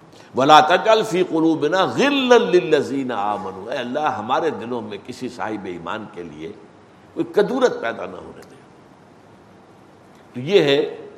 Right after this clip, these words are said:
وَلَا تَبَاغَضُوا، بغض مت رکھو۔ وَلَا تَدَابَرُوا،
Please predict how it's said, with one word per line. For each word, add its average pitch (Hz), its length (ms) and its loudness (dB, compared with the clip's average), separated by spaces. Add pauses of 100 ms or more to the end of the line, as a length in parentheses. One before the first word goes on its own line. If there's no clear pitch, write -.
(680)
وَلَا 135 240 8
تَبَاغَضُوا، 90 1000 -4 (340)
بغض 180 300 8
مت 90 260 -10
رکھو۔ - 300 -18 (1400)
وَلَا 214 200 8
تَدَابَرُوا، 247 720 4